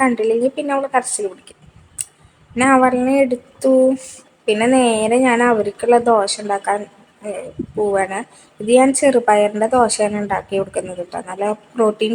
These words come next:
റിച്ച് ആയിട്ടുള്ള, ഏ, ഹെൽത്തിനും നല്ലതാണ്.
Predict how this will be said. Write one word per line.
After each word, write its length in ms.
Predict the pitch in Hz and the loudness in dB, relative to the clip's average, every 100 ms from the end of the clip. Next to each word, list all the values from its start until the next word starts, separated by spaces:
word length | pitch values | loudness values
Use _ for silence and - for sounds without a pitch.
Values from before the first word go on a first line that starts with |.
| 247 | 0
റിച്ച് 200 | 240 226 | 0 0
ആയിട്ടുള്ള, 340 | 220 220 220 247 - - - - _ - - | -2 -2 -2 -2 -6 -20 -20 -20 _ -6 -2
ഏ, 60 | 226 220 | 0 2
ഹെൽത്തിനും 520 | 214 202 - 214 254 285 | 2 0 -2 0 2 6
നല്ലതാണ്. 580 | 254 247 240 233 226 | 6 6 6 4 0